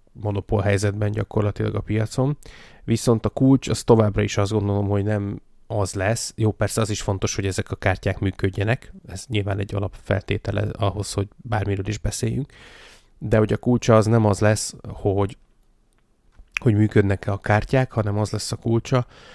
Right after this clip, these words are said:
hogy olyan szoftverkörnyezetet tudnak-e csinálni. Magyarul a, a TensorFlow, a Keras, a PyTorch, tehát ezek a klasszik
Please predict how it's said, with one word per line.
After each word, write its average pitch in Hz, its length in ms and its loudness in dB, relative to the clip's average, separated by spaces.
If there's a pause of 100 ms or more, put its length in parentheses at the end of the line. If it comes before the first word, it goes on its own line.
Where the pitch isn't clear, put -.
(260)
hogy 101 540 2 (120)
olyan 110 340 4
szoftverkörnyezetet 101 1080 -2
tudnak-e 98 420 -4
csinálni. 98 480 -4
Magyarul 107 600 4 (1200)
a, 92 340 2 (340)
a - 180 -6
TensorFlow, 107 680 2
a 92 120 -4
Keras, 107 460 4
a 101 100 -10 (100)
PyTorch, 101 760 2
tehát - 380 -8
ezek 113 240 -2
a 110 80 0
klasszik - 560 0